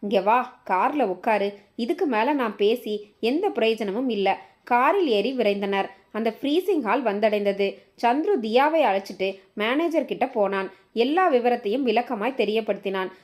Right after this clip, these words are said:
அந்த ஹாலில் நடக்கும் எல்லா திருமணத்திலும் இடம்பெற்ற பொண்ணுங்க போட்டோ மற்றும் வீடியோவை பார்த்து தொடர்ந்து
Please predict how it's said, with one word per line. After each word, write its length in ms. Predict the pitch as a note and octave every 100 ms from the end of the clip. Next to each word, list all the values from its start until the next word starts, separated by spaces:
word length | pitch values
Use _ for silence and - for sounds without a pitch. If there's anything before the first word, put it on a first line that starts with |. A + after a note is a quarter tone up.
| _
அந்த 200 | A3 A#3+
ஹாலில் 420 | A3 A#3 C4 F#4+
நடக்கும் 400 | F4+ B3+ B3 B3
எல்லா 320 | G#3+ G3 C#4 E4
திருமணத்திலும் 680 | B3+ A3+ A#3 G#3 F#3+ F#3+ G3 _ -
இடம்பெற்ற 720 | A3+ D4 F#4 D4 A3 G3 G#3
பொண்ணுங்க 340 | B3 B3 E4 E4 -
போட்டோ 420 | A3 G#3 G3+ G3+
மற்றும் 300 | G3+ G3+ A3+
வீடியோவை 520 | G#3 A#3+ D#4 E4+ C#4+ B3+
பார்த்து 540 | G3+ F#3 C4 A#3 - - _
தொடர்ந்து 600 | B3 B3+ E4+ C#4 G3+ G3+